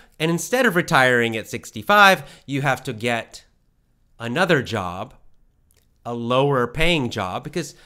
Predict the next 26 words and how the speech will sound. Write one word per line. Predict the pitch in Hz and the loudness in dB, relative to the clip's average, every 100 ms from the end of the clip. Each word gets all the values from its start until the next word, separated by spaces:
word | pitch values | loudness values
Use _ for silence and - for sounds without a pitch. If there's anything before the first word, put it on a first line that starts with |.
| _ _ - | _ _ -4
no | 185 226 | 4 4
big | 160 180 127 | 6 2 4
company | 180 185 196 143 | 2 4 2 2
is | 117 | 0
going | 135 127 | -2 -2
to | 113 | -2
hire | 127 156 151 | 0 2 2
you | 120 120 | 0 -2
at | 107 | -2
that | 117 107 | -4 -2
age | 156 135 123 123 - - - | 0 0 -2 -6 -14 -18 -10
and | 139 143 | -8 -6
pay | 123 | -4
you | 120 | -4
the | 123 | -6
same | 127 139 135 | -8 -6 -4
money. | 170 147 110 - - | -2 -2 -4 -10 -18
They're | 120 | -12
gonna | 135 | -12
pay | 127 135 | -10 -10
you | 123 131 | -10 -10
less, | 135 143 95 - - - - _ _ _ _ _ _ _ _ | -8 -8 -8 -10 -18 -18 -20 _ _ _ _ _ _ _ _
probably | 131 110 131 | -8 -4 -2
a | 135 | 2
lot | 151 131 117 | 4 4 0
less. | 95 - - - | -10 -10 -14 -16